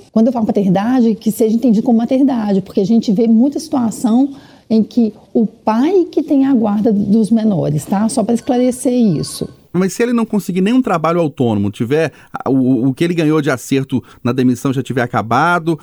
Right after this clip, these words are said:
Speaker 2: se ele não conseguir um trabalho autônomo, ele tá absolutamente sem possibilidade de força de trabalho pra conseguir uma renda. Como é que equaciona essa situação?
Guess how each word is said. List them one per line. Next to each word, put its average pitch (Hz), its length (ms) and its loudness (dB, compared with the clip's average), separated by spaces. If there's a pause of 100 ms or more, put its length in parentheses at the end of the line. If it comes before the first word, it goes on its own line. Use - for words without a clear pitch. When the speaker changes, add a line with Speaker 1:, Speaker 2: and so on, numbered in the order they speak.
(220)
Speaker 2:
se - 200 -4
ele 147 100 0
não 151 100 2
conseguir 147 280 -2
um 143 40 2
trabalho 131 300 -2
autônomo, 147 320 0
ele 175 80 -2
tá 175 160 0
absolutamente 180 600 -4
sem 190 340 -2 (240)
possibilidade 143 560 -2
de 131 100 -10
força 180 300 -2
de 151 80 -12
trabalho 135 400 -2
pra 170 100 -4
conseguir 156 320 -4
uma 175 140 2
renda. 110 400 -2 (160)
Como 320 160 -4
é 277 60 -2
que - 260 -4 (180)
equaciona 139 440 -2
essa 127 120 -8
situação? 101 560 -6